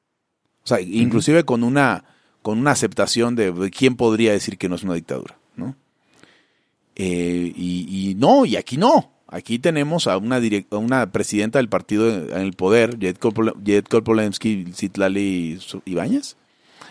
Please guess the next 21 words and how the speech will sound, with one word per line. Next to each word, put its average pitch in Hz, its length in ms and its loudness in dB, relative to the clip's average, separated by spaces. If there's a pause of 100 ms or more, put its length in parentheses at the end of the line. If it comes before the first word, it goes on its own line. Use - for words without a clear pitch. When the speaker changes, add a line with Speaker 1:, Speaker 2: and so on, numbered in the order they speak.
(220)
Speaker 2:
Ujú. 123 320 2
Speaker 1:
eh, 98 560 0
que 101 640 4
elogia 151 400 4
abiertamente 135 720 0
al 113 120 0
régimen 104 300 -6
de 117 60 -6
Maduro. 226 320 -4 (1160)
Elogia 107 400 2
abiertamente 104 500 0
a - 40 -4
Cuba, 175 400 2
que, 80 240 -10 (500)
que 90 420 0
donde, 101 420 2
donde 104 280 0
en 101 80 0
lugar 107 300 4
de, 127 280 4 (220)
"Sí, 120 400 2